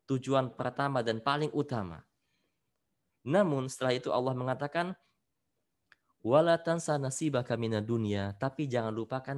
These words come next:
bagian Anda di, di dunia. Artinya boleh seorang, seorang an-, seorang bapak atau orang tua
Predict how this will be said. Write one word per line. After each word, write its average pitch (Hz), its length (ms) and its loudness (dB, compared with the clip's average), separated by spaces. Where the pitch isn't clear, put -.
bagian 101 400 -4
Anda 127 240 -6
di, 131 240 -10
di 104 160 -8
dunia. 87 560 -8
Artinya 165 560 0
boleh 143 320 2
seorang, 113 400 -2
seorang 113 400 -2
an-, 117 240 -4
seorang 117 400 -2
bapak 113 400 -2
atau - 240 -6
orang 117 320 -4
tua 95 400 -6